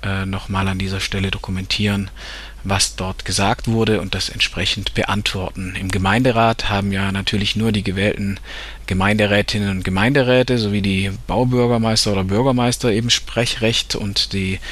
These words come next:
interessierte Öffentlichkeit darf zuhören, aber auf keinen Fall sich in irgendeiner Form bemerkbar machen.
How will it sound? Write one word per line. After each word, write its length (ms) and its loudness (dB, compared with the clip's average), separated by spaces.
interessierte 480 0
Öffentlichkeit 760 0
darf 240 0
zuhören, 640 0
aber 380 -2
auf 180 -2
keinen 320 0
Fall 360 2
sich 240 0
in 80 0
irgendeiner 440 0
Form 360 -4
bemerkbar 680 0
machen. 380 2